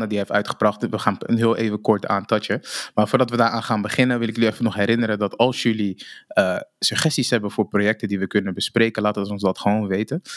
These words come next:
Eh, in de vorige episode hebben we volgens mij een project van een luisteraar behandeld, eh, namelijk Jules. Ehm, en dat was heel tof om te doen. Dus als jullie nog verder nog, eh,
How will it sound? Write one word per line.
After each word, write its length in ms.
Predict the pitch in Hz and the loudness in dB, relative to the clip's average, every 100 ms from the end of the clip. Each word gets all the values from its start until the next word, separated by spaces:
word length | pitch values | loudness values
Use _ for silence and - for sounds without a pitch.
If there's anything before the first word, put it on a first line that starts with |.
| - - | -16 -2
Eh, 180 | 104 98 | 2 2
in 80 | 104 | 0
de 60 | |
vorige 380 | - 110 104 - | 0 0 0 -4
episode 360 | - 107 107 101 | -2 -2 -2 -2
hebben 200 | 98 98 | -2 -2
we 60 | |
volgens 220 | - 104 - | -4 -2 0
mij 480 | 107 104 101 98 - | 0 0 -2 -2 -4
een 840 | 104 95 95 95 95 95 95 92 - | -6 -4 -4 -6 -8 -8 -10 -14 -2
project 400 | 107 107 107 - | 2 2 0 0
van 120 | 117 | 0
een 80 | 113 | 2
luisteraar 420 | 107 104 120 104 | 0 0 -2 -2
behandeld, 520 | 95 117 131 104 - _ | 0 2 2 -4 -10 _
eh, 200 | 104 95 | 0 0
namelijk 320 | 95 98 92 | 0 -2 0
Jules. 380 | 123 202 - - _ - - - - - | 0 0 -2 -12 _ -18 -18 -20 -20 -20
Ehm, 460 | _ 110 107 107 104 104 | _ 0 2 0 -2 -6
en 140 | - 113 | -2 2
dat 80 | 123 | 2
was 120 | 117 | 4
heel 180 | 120 110 | 2 4
tof 220 | 151 147 | 2 2
om 80 | 127 | 0
te 140 | 120 | 2
doen. 200 | 117 117 | 2 0
Dus 260 | 107 107 - | 0 -2 -2
als 140 | 107 | -2
jullie 160 | 117 107 | 0 0
nog 160 | 104 | 0
verder 200 | - 110 | 0 0
nog, 260 | 110 98 - | 0 -4 -4
eh, 260 | 101 98 | -2 -2